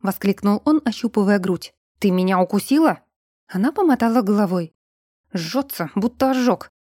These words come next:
поморщился он, растирая шею. «Что произошло? Что ты там прячешь? Покажи руки сейчас же, Эльза!» Эльза медленно вывела руку из-за спины. Белая прямоугольная полоска, зажатая в кулаке, была мохнатой от волос.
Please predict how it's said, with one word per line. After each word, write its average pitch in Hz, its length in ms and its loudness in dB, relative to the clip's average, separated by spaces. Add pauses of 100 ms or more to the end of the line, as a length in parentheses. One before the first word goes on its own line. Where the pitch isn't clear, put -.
(120)
поморщился 180 760 -4
он, 302 180 2
растирая 214 480 2
шею. 170 400 -6 (380)
«Что - 240 -6
произошло? 247 640 2 (260)
Что - 220 -6
ты 311 80 -6
там 311 180 2
прячешь? 262 500 -2 (360)
Покажи 226 420 2
руки 247 320 2
сейчас 240 500 0
же, 165 200 -4 (260)
Эльза!» 196 440 0 (760)
Эльза 339 320 0
медленно 254 480 4
вывела 190 420 2
руку 214 300 -2
из-за 196 320 -2
спины. 175 540 -4 (400)
Белая 180 400 2
прямоугольная 190 720 0
полоска, 240 640 -2
зажатая 196 580 0
в - 60 -8
кулаке, 190 600 0
была 285 300 4
мохнатой 247 560 2
от 208 220 -4
волос. 160 480 -4